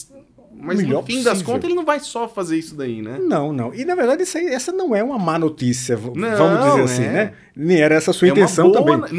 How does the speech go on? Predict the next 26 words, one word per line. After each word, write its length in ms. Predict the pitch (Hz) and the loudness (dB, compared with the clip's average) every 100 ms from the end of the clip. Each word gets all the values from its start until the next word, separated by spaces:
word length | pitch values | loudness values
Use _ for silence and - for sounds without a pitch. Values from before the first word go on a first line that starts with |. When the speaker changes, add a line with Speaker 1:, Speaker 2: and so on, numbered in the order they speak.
| 196 | -2
Speaker 1:
não, 180 | 262 302 | 0 0
Speaker 2:
Uma 80 | |
Speaker 1:
é 40 | 131 | 0
uma 140 | 117 | 2
Speaker 2:
boa, 120 | 190 | 4
Speaker 1:
boa 260 | 180 214 294 | 6 6 4
Speaker 2:
né? 60 | 320 | 0
Speaker 1:
notícia. 540 | - 190 240 - 120 | -6 -6 -6 -6 -10
Speaker 2:
É, 580 | 98 - 170 170 175 143 | -12 -8 -4 -2 -4 -6
até 220 | - - 196 | -6 -6 -4
porque 300 | 226 185 185 | -4 -4 -6
com 300 | - 233 233 | -6 -4 -2
restaurações 680 | 175 - 127 104 - 170 233 | -4 -6 -6 -6 -8 -6 -6
você 260 | 302 302 | -8 -10
aprende 460 | 302 - 147 165 285 | -12 -8 -6 -6 -6
muito, 480 | 254 151 156 - 95 | -4 -4 -6 -12 -12
né? 120 | 156 | -12
Speaker 1:
Sim. 300 | 175 160 156 | -10 -10 -6
Speaker 2:
Aliás, 300 | 147 214 339 | -2 -2 -2
a, 160 | 349 359 | -2 -2
a, 440 | 190 127 151 147 | -4 -4 -4 -4
a 20 | |
diferença 760 | 143 185 - 180 139 240 247 190 | -6 -8 -4 -2 0 -4 -4 -8
que 200 | - 127 | -4 -4
há 120 | 113 | -4
entre 280 | 110 107 | -8 -14